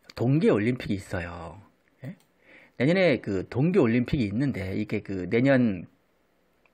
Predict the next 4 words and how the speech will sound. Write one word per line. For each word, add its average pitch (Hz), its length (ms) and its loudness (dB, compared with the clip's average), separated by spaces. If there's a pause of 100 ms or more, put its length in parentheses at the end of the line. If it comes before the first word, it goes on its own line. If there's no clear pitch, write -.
(460)
그 - 120 -8
이월 147 1400 0
그 101 640 -8
사일부터죠. 170 1200 -2